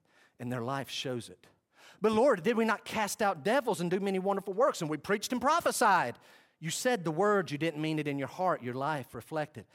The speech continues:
"Depart from me, you workers of iniquity." You don't get into the kingdom. Everyone's gonna bow. Everyone will confess. Most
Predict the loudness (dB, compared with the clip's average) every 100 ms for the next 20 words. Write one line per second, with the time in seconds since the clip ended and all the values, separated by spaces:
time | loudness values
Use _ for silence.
0 | _ _ -8 -6 -6 0 0 0 -2 -4
1 | -2 -4 -4 -4 -4 -4 -6 -6 -6 -6
2 | -6 -8 -4 -4 -4 -6 -6 -6 -8 -12
3 | -14 -14 -16 _ _ _ _ _ _ _
4 | _ _ _ _ _ _ _ _ _ _
5 | _ _ _ _ -2 0 0 -2 -2 -4
6 | -4 -6 _ _ _ _ _ -6 -4 -4
7 | -6 -14 -20 _ _ _ -6 -4 -4 -4
8 | -6 -10 -10 -8 -8 -12 -20 _ _ _
9 | _ _ _ _ _ _ _ _ _ _
10 | -10 -4 -2 -2 -6 -14 -18